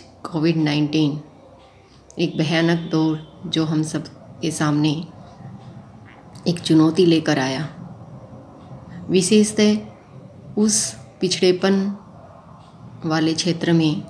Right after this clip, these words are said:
जहाँ बच्चों के पास सुविधाएं नहीं थी। अब मेरे जैसे अध्यापक के सामने एक समस्या जो सबसे गंभीर थी कि हम अपने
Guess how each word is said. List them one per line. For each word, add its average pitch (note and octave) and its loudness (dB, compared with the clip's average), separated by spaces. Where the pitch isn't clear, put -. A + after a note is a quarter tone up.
जहाँ E3+ -2
बच्चों E3+ -2
के E3+ 0
पास E3 -4
सुविधाएं D#3+ 2
नहीं D3+ 0
थी। D#3 -6
अब - -6
मेरे E3+ 6
जैसे G3 2
अध्यापक F3 0
के F#3 0
सामने E3+ 2
एक F3 0
समस्या F3+ -2
जो F3 -2
सबसे F#3+ 0
गंभीर F3 4
थी D#3 0
कि G3+ 0
हम F3+ 0
अपने F#3 0